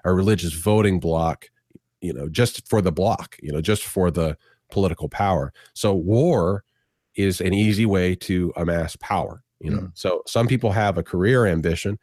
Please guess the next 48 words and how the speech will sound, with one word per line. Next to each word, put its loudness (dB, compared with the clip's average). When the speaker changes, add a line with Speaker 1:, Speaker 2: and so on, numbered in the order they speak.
Speaker 1:
and 2
they 2
see 0
this, -2
you -2
know, 0
oh, 2
it's, -6
it's -6
just -6
almost 0
like 0
a, 0
a -4
turnkey 0
operation. 0
You've -4
got 0
this -4
whole, 0
you've -4
got 0
this -6
whole 0
block -2
that's -6
gonna 0
support -2
you 0
if -8
you -2
can -4
convince 0
them 0
that 0
the, 0
these -2
rivals 0
or 0
this, -2
these -4
aliens 2
or -4
these -4
other 2
cultures -2
are 2
bad. -2